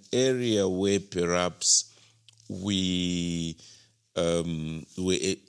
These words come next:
a bit unwise, it was in the lack of patience. Um, as I was saying in another recording, or at least talking about it elsewhere,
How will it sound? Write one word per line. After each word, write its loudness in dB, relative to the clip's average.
a -2
bit 0
unwise, 0
it -4
was 0
in -6
the -2
lack -2
of -12
patience. 2
Um, -8
as 2
I 0
was 4
saying 2
in -6
another -4
recording, -6
or -10
at -12
least 2
talking -4
about -6
it -8
elsewhere, 0